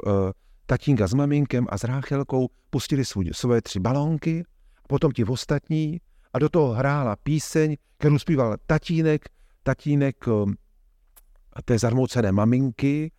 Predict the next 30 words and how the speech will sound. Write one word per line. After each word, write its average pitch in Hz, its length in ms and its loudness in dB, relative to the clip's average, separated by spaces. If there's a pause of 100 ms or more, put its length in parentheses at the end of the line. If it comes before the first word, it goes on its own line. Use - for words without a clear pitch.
(140)
když 127 180 -2
si 104 100 -2
naspíval, 123 640 0
eh, - 520 -6
„Bůh 139 260 0
buď 123 140 -4
s - 60 -10
vámi, 127 280 2
než 110 120 -2
se 117 120 -4
sejdem 104 400 0
zas.“ 92 280 -2 (120)
Pětiminutová 160 720 2
píseň. 101 480 -6 (580)
Zase 127 220 -2
jsem 131 180 0
si - 120 -8
říkal, 117 280 0
„No 104 120 2 (100)
pět 120 340 0
minut, 117 440 2
to 113 100 2
má 123 180 2
být 113 220 -2
kratší, 135 640 -2 (420)
jo, 127 240 2
ať - 100 -4
to - 180 0
má 117 220 0
švih 135 500 -2